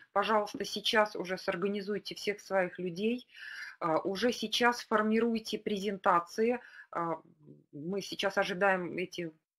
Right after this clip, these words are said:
прекрасные уникальные ролики, которые о-, очень четко, корректно, э, говорят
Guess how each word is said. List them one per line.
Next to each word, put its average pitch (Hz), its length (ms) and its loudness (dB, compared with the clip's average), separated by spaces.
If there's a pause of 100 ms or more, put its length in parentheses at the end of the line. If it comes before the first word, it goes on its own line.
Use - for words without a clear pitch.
(160)
прекрасные 220 540 6
уникальные 196 560 4
ролики, 180 400 2
которые 170 600 0 (460)
о-, - 80 -4
очень 233 460 2
четко, 214 420 0
корректно, 214 880 6
э, 175 120 -4
говорят 185 500 0